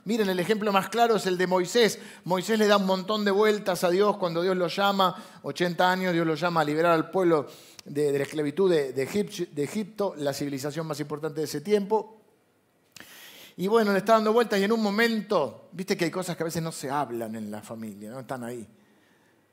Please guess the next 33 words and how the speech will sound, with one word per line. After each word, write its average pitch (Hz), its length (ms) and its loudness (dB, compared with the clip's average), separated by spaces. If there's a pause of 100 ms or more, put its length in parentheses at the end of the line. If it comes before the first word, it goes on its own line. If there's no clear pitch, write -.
(280)
pero 151 220 0
que 139 80 -6
todos 160 260 -2
saben. 113 440 -2
En 175 100 -4
un 208 120 0
momento, 190 580 -6 (1400)
en 143 140 -8
un 180 100 -4
ataque 160 360 -2
así 175 200 -2
de 151 120 0
sinceridad 143 580 -2
y 151 60 2
ya 160 120 -4
de 151 100 0
desesperación, 135 840 -4
Moisés 147 300 -6
le 156 60 -6
decía, 156 180 -6
"Te, 160 80 -8
te 165 340 -6
ruego 180 240 -2
que 175 80 -4
envíes 170 400 -2
a 160 60 0
otro". 185 420 -2
Y 180 160 -4
en 185 80 -6
un 202 80 -4
momento 202 320 -6
le 196 60 -4
dice, 180 260 -6